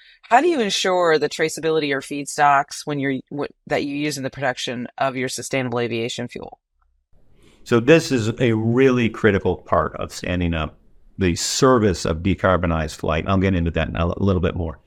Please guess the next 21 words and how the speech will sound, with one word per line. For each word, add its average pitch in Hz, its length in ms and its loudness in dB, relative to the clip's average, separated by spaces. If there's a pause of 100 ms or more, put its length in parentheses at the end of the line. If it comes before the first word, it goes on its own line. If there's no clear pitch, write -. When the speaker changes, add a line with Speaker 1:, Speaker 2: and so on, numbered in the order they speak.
(200)
Speaker 2:
But 113 120 2
if - 160 0
we 165 160 4
can't 160 360 2 (460)
substantiate 110 920 0
and 107 120 -4
substantiate 110 1040 -2
down 98 300 2
to - 100 -12
the 92 160 2
last 104 480 0 (200)
digit 113 440 -2 (580)
how 117 400 2
we're 107 240 2
decarbonizing, 90 1000 0 (380)
that 110 260 4
it's - 180 -2
legitimate, 87 720 2
that 107 200 2
it's 113 140 -2
authentic, 95 800 0